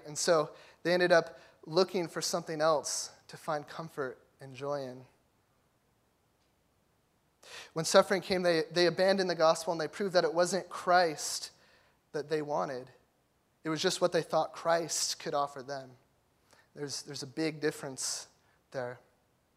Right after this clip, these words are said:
You know, I, I think as, as the church, trials and, and tribulation and, and persecution can be the, the best thing for us because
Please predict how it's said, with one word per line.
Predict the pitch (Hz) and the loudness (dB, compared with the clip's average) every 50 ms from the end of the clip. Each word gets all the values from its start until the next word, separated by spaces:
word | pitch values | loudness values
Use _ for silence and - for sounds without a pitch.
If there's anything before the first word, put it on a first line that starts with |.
| _ _ _ _ _ _ _ _ _ _ _ _ _ _ _ _ _ _ _ _ _ _ _ _ _ _ - | _ _ _ _ _ _ _ _ _ _ _ _ _ _ _ _ _ _ _ _ _ _ _ _ _ _ -10
You | 165 | -2
know, | 160 156 | 2 2
I, | 147 147 147 - | 2 2 2 -2
I | 156 156 | -6 -8
think | - - - - 190 190 175 175 | -8 -8 -4 -2 -2 -2 0 -2
as, | 165 156 147 - - - - - _ _ _ 147 | -2 -2 -2 -4 -4 -6 -6 -8 _ _ _ -8
as | 151 151 131 | -8 -6 -6
the | - 151 | -6 -4
church, | 147 - - - - 208 208 185 151 151 147 - - - - - - - _ _ _ _ _ _ _ _ _ _ _ _ _ _ _ _ _ _ _ _ - - - | -4 -2 -2 0 2 4 6 6 4 4 2 -2 -6 -8 -10 -12 -14 -18 _ _ _ _ _ _ _ _ _ _ _ _ _ _ _ _ _ _ _ _ -20 -14 -12
trials | - - - 165 165 170 175 180 180 170 160 170 | -6 2 6 8 10 10 10 8 6 2 -2 -4
and, | 160 143 143 147 - - | -6 -6 -6 -10 -14 -14
and | 147 143 135 139 - | -14 -14 -14 -14 -14
tribulation | - - - 180 165 165 160 147 147 160 160 - - 165 | -8 -4 -4 -2 -2 0 0 0 0 -2 -2 -4 -6 -8
and, | 151 143 135 - | -8 -10 -12 -14
and | 143 143 135 | -18 -20 -14
persecution | - 170 165 - - 151 123 - - 156 147 - - 156 143 131 | -12 -10 -8 -8 -8 -10 -10 -12 -12 -12 -10 -10 -12 -14 -16 -16
can | - - 147 | -16 -16 -14
be | 139 147 143 | -10 -10 -8
the, | 139 139 131 127 127 - - | -6 -6 -6 -6 -8 -10 -14
the | 143 135 | -16 -14
best | 123 - 143 139 135 - - - - - | -8 -6 -6 -4 -4 -6 -8 -10 -10 -12
thing | - 147 139 135 131 127 - _ _ _ _ _ _ | -12 -12 -12 -12 -12 -16 -18 _ _ _ _ _ _
for | _ - - 160 151 151 139 | _ -8 -4 0 0 0 0
us | 131 123 123 - - - | 0 -2 -4 -6 -8 -8
because | - 151 - - 170 147 - | -10 -12 -6 -6 -4 -4 -4